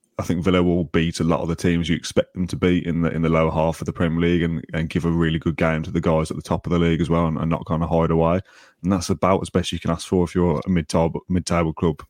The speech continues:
pushing for, for Europe, for European football one day. Um, beat the, you know, beat Burnley, which we, obviously was called off, but I,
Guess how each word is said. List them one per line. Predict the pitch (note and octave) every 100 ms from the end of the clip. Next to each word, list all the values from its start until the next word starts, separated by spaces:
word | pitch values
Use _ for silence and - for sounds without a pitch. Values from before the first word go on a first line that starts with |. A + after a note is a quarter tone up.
| -
pushing | F2+ - E2 D#2
for, | - F2 -
for | F2
Europe, | E2+ E2 -
for | - D#2+ -
European | F2 E2 - E2+
football | - D#2+ F2
one | F2 F2
day. | F2+ F#2 _ - - - -
Um, | - E2 D#2+ D#2 - E2
beat | G2 D#2
the, | F2 D#2 D2
you |
know, | E2 D#2
beat | F#2+ F2
Burnley, | - E2+ E2+ E2+ E2+
which | C2+ -
we, | E2 D2+ -
obviously | D#2 -
was | D#2
called | - E2+ D#2+
off, | D#2+ -
but | C2+ C2
I, | E2+